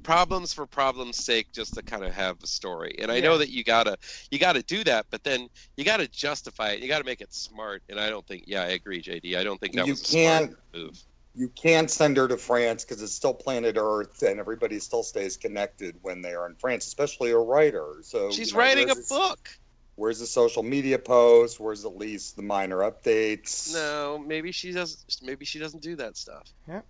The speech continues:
Speaker 3: I think left him and is probably bound and gagged in the back of a trunk was really the best story.
Speaker 2: <laughs>
Speaker 3: I really
Speaker 1: Uh,
Speaker 3: think I, I'm
Speaker 1: is
Speaker 3: behind Clark on this one.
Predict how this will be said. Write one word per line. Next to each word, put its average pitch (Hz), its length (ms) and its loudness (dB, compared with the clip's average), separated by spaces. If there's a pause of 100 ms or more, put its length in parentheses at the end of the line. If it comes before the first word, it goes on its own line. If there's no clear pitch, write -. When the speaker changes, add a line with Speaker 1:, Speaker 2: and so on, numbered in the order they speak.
(300)
Speaker 3:
I 151 320 6
think 170 400 6
left 131 500 4
him 143 420 8
and 110 720 4
is 113 400 -6
probably 117 540 -2
bound 107 320 -4
and 110 100 -10
gagged 107 340 0
in 104 80 -8
the 95 60 -6
back 95 280 -2
of 113 80 -16
a 117 40 -8
trunk 110 560 -2 (340)
was 120 160 -4
really 110 320 4
the 95 80 -8
best 87 260 -2
story. 90 440 -8
Speaker 2:
<laughs> - 40 -18
Speaker 3:
I 156 1120 -2
really 143 300 6
Speaker 1:
Uh, - 20 -8
Speaker 3:
think - 380 -8
I, 143 420 -4
I'm 131 200 0
Speaker 1:
is 131 60 -4
Speaker 3:
behind 120 480 -2
Clark 110 400 -4
on 90 160 -8
this - 260 -14
one. 107 120 -14